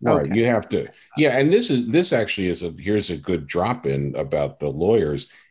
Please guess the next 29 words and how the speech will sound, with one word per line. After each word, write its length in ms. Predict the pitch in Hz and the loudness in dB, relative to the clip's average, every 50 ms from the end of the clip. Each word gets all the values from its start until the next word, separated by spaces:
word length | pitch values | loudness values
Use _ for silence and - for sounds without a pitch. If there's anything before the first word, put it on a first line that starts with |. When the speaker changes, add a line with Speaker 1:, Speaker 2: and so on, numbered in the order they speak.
| _ _ - | _ _ 0
Speaker 1:
is 380 | 101 101 98 95 - - - | 2 2 2 2 -2 -6 -12
disclosure 960 | _ - 98 95 - - - - 107 117 131 160 170 160 139 87 82 82 80 | _ -6 -4 -4 -4 -4 -4 -2 2 2 4 4 4 2 0 0 -2 -2 -2
can 280 | - - 92 85 78 78 | -2 -4 -4 -4 -4 -2
definitely 560 | 107 104 104 110 - 120 104 98 95 92 90 | 0 0 0 0 -2 -2 -2 -2 -2 -2 -4
change 460 | 85 - - 92 87 87 87 85 82 | -4 -4 -4 -2 -2 -2 -2 -2 -2
a, 80 | 82 78 | -4 -4
s-, 340 | 71 - - - - - - - | -4 -6 -8 -10 -10 -12 -10 -6
a 120 | 85 82 82 | -4 -2 -2
scam 720 | - - - - - 107 110 107 98 80 78 78 78 80 | -2 -4 -8 -6 -4 -2 0 0 0 0 -2 -2 -4 -4
into 340 | - 82 82 80 - - 80 | -2 -2 -2 -2 -2 -2 -2
a 60 | 71 | -2
plan, 500 | 69 - - 95 82 69 64 - - - - _ _ _ _ _ _ _ - | -2 -4 -4 -4 -2 -2 -4 -8 -10 -16 -18 _ _ _ _ _ _ _ -4
right? 400 | 71 78 78 82 95 110 110 - - | -2 0 2 2 2 0 -2 0 0
If, 340 | 98 92 - - - - _ _ _ _ _ _ _ _ | 0 0 0 -2 -8 -20 _ _ _ _ _ _ _ _
if 240 | - 95 87 - - | -2 -2 -2 -2 -4
somebody 460 | - - 135 139 139 139 131 123 117 | -2 0 0 2 2 2 2 2 2
was 200 | 110 101 98 95 | 2 0 0 -2
trying 380 | - - 113 110 101 98 101 98 | -4 -4 -4 -2 0 0 -2 -4
to 140 | - 82 - | -6 -10 -14
trick 340 | - - - 165 170 - - | -8 -4 -2 -2 -2 -2 -4
her 340 | - 71 65 67 - - - - | -6 -4 -2 -4 -4 -6 -6 -4
and 180 | 87 87 82 | -4 -4 -4
she 140 | - 95 92 | -4 -6 -4
didn't 260 | 82 92 92 90 90 | -4 -2 -2 -2 0
know 160 | 90 87 85 | 0 2 2
what 160 | 82 82 82 80 | 2 2 2 0
she 220 | 78 78 78 73 | -4 -8 -8 -6
was 160 | 71 69 - | -8 -8 -10
doing, 640 | - - 110 151 170 113 80 73 78 80 80 - | -6 -2 0 2 2 2 0 0 -2 -4 -6 -6